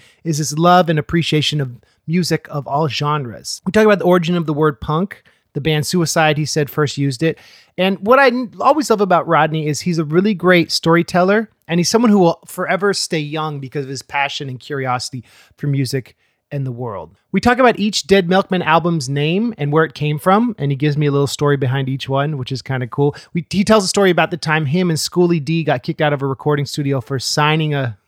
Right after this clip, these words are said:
a golden record on the wall that wasn't theirs. And he talks about the time Green Day opened for the Dead Milkmen,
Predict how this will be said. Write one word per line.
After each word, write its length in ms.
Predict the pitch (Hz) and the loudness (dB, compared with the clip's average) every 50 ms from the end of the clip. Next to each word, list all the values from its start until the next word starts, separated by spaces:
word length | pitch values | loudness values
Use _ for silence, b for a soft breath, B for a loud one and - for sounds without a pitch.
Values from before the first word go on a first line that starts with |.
| _ _ _ | _ _ _
a 160 | - 196 208 - _ | -10 -8 -8 -8 _
golden 420 | - 180 180 180 180 165 180 165 | -4 -2 -2 0 -2 -2 -4 -2
record 300 | 151 160 156 156 170 160 | -2 -2 -2 -2 -2 -4
on 80 | 147 147 | -4 -4
the 80 | 143 143 | -2 0
wall 300 | 143 143 143 147 147 143 | 2 4 4 6 4 4
that 100 | 135 131 | 2 0
wasn't 320 | 135 139 127 135 139 123 | 0 -2 -2 -2 -4 -4
theirs. 300 | 139 143 143 156 156 - | -2 0 2 2 0 -2
And 320 | - - - - - - | -6 -14 -20 -20 -8 -4
he 80 | - 220 | 0 2
talks 180 | 226 254 240 208 | 4 4 4 2
about 80 | 220 214 | 2 0
the 40 | 190 | 0
time 240 | - 196 190 180 156 | 0 0 0 2 2
Green 240 | 165 185 185 185 | 2 2 4 4
Day 140 | 185 180 180 | 4 4 4
opened 280 | 175 175 165 175 165 156 | 4 4 2 2 0 -2
for 100 | 160 165 | 0 -2
the 80 | 151 | -2
Dead 220 | 143 139 156 151 143 | 0 0 0 0 0
Milkmen, 460 | 147 151 151 - - 156 156 160 160 | 0 -2 -2 -2 -2 -2 -2 -2 -4